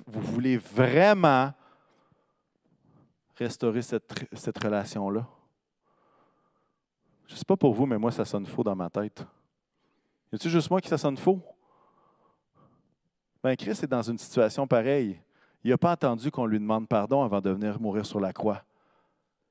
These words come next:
Il a initié le mouvement lui-même. Il l'a fait lui-même,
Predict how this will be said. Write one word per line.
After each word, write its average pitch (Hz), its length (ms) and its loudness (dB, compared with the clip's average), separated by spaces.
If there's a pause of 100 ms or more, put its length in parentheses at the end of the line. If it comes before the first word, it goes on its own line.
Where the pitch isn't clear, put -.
(720)
Il 104 60 2
a 95 40 4
initié 101 360 -4
le 107 60 -4
mouvement 101 340 -6
lui-même. 95 640 -6 (1900)
Il 107 60 -4
l'a 107 120 0
fait - 340 -6
lui-même, 95 600 -8